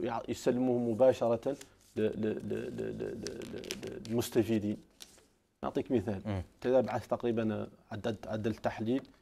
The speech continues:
Speaker 1: العينة من التربة. حصلت على كذا، كذا، كذا. يمكن تقريبًا يجيك الباحث ويقول لك في الشهر اثناعش إلى الشهر اثنين مياتك تزرع الخضروات. لأن الإنتاج في هذه، في هذه الفترة يكون مرتفع.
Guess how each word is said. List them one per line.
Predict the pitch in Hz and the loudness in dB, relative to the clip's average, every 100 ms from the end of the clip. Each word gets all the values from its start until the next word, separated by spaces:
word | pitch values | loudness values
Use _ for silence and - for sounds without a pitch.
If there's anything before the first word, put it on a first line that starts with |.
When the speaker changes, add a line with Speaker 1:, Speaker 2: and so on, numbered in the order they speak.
| _ _ | _ _
Speaker 1:
العينة | 101 110 107 107 | -6 -2 2 2
من | 104 | 0
التربة. | 95 - 98 110 - _ _ _ _ - - | -4 -6 -8 -10 -14 _ _ _ _ -20 -20
حصلت | - 113 - | -6 -6 -4
على | 104 104 | -6 -6
كذا، | 98 98 98 | -6 -8 -10
كذا، | - 101 95 - | -10 -14 -14 -14
كذا. | 104 - _ _ _ _ _ _ - | -16 -18 _ _ _ _ _ _ 0
يمكن | 120 - 120 | 0 2 2
تقريبًا | 117 120 120 | 4 6 6
يجيك | 117 107 113 | 4 2 0
الباحث | 104 127 127 120 | 6 6 6 2
ويقول | 113 113 | 2 2
لك | 110 101 | 0 -2
في | |
الشهر | 110 - 110 110 - _ - | -4 -2 0 0 -4 _ -8
اثناعش | - - 254 247 - - _ _ _ - _ _ | -6 0 0 -2 -10 -18 _ _ _ -20 _ _
إلى | 107 107 | -4 -4
الشهر | - 110 | -2 0
اثنين | 104 - 135 160 - _ - | 0 0 0 -2 -6 _ -4
مياتك | 104 110 113 - | -2 0 -2 -8
تزرع | 120 98 113 - - | -6 -4 -6 -8 -16
الخضروات. | - 92 101 101 - _ _ _ - - _ _ _ _ _ | -14 -12 -12 -12 -18 _ _ _ -20 -20 _ _ _ _ _
لأن | 107 113 123 123 | -2 -2 0 0
الإنتاج | 107 117 107 127 117 | 0 -4 2 4 4
في | 92 98 | 2 -2
هذه، | 113 113 104 101 90 | 2 2 2 -2 -2
في | 104 | 2
هذه | 113 | 2
الفترة | 98 110 - 139 - - _ - | 2 0 0 -2 -4 -12 _ -4
يكون | 110 - 131 104 | -2 0 0 2
مرتفع. | 104 - 101 98 | 0 -2 -8 -8